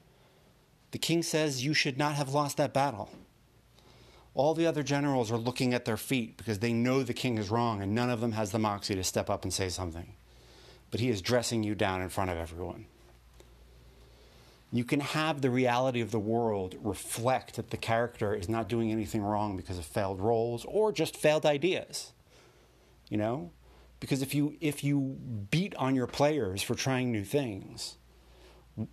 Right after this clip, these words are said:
and, and not guessing your mindset correctly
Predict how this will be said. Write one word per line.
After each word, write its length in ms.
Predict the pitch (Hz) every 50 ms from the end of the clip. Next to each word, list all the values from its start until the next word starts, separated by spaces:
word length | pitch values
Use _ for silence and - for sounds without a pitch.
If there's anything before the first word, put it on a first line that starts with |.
| - - - - - -
and, 240 | - 110 107 104 107 -
and 180 | - 110 107
not 300 | 117 123 156 156 120 98
guessing 380 | 95 143 147 - - 131 123 120
your 140 | 117 113 113
mindset 540 | 110 104 107 120 135 139 - - 110 110 -
correctly 600 | - 95 90 87 85 - - 87 87 92 98 -